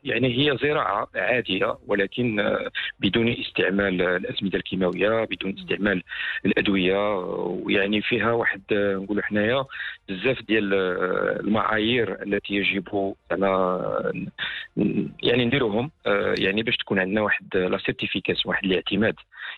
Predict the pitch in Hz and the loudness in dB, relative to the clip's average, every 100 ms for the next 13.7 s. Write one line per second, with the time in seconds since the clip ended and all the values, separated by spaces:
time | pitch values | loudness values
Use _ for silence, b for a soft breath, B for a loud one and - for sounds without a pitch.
0 | - 92 98 101 127 - 107 101 101 85 | -2 0 2 2 2 2 2 2 0 2
1 | 92 90 90 95 92 92 92 101 92 85 | 2 2 0 0 0 2 0 0 -2 -4
2 | 95 92 104 92 90 85 - 92 92 90 | 0 0 0 0 -2 -6 -2 0 2 0
3 | 95 92 113 131 B B 101 98 98 104 | -2 0 0 0 B B -2 0 0 2
4 | 101 98 90 98 101 117 104 104 90 95 | 2 2 0 0 0 -2 0 0 0 0
5 | 95 101 - 104 - 98 - 90 95 - | 0 -2 -2 -2 0 0 -2 -8 -8 -8
6 | - 92 120 147 B B B 107 95 95 | -2 2 2 0 B B B 0 2 2
7 | 104 98 95 107 107 101 98 95 90 92 | 0 0 0 0 0 0 -2 -2 -2 0
8 | 87 82 82 95 95 90 92 92 131 - | 0 -2 -6 -2 0 0 0 0 0 0
9 | B B B 123 123 123 123 120 110 - | B B B -2 0 2 2 0 0 0
10 | 139 104 107 139 - 120 110 - 107 110 | 2 2 2 0 -2 0 0 0 -2 0
11 | 110 98 92 104 107 - - 110 98 101 | 0 0 0 -2 -2 -2 -4 0 2 2
12 | 95 92 92 92 95 92 92 101 95 107 | 2 2 0 -2 -2 -2 -2 0 0 -2
13 | - 98 110 139 95 92 | -2 0 2 2 2 2